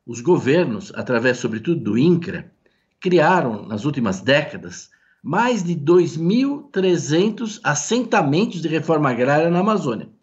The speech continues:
e levaram para esses assentamentos mais de meio milhão de famílias. Então, considerando só o caso da reforma agrária,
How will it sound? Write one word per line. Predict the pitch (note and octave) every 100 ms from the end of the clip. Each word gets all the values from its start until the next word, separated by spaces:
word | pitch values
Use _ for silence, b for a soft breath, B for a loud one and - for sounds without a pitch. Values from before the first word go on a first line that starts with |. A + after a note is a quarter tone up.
| _ _ _ _ _
e | A2+
levaram | C3+ A#2+ A#2 D#3+ A#3+ A#3 B2
para | A#2+ A2+
esses | A#2 D#3+ - G#2+
assentamentos | G#2 A2+ A2 G2 A2 F#3+ F#3 - b b b -
mais | C#3 A3 A#3
de | F#3
meio | G3 E3+ A#3 C4+ C4+
milhão | G#3+ F3+ C#3+ D#3+ F#3+
de |
famílias. | E3+ F3 C3 G2+ D2+ D2 - _ _ _
Então, | C4 C4 -
considerando | C4 C4 A#3 A#3 B3+
só | A#3+ C#4+ D4+
o |
caso | - A#3+ A#3
da | G3+
reforma | G3 F#3+ G3+ F#3
agrária, | A#2+ G#2 F2+ b